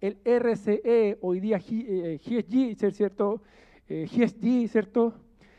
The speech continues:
Pasa a to-, pasa a ser un deber para las empresas, desde su propósito, que tiene que ver, evidentemente, mucho más allá del comercial.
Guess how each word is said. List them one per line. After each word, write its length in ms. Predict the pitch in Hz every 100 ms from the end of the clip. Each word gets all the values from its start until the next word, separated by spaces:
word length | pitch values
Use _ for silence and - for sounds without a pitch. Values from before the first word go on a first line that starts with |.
| - _
Pasa 300 | 226 226 254
a 20 | 247
to-, 160 | 202
pasa 220 | 208 220 254
a 20 |
ser 220 | 247 330
un 160 | 220 208
deber 320 | 190 208 247
para 200 | 226 226
las 40 | 220
empresas, 580 | - 214 208 151 131 - _ _ -
desde 200 | 190 202
su 100 | 196
propósito, 640 | 175 208 233 202 233 349 _ _ _
que 100 | 190
tiene 180 | 214 214
que 80 | 214
ver, 140 | 220 185
evidentemente, 680 | 185 196 220 240 247 - 196
mucho 240 | 180 175
más 120 | 175
allá 160 | 170 165
del 120 | 160
comercial. 460 | 151 151 - 131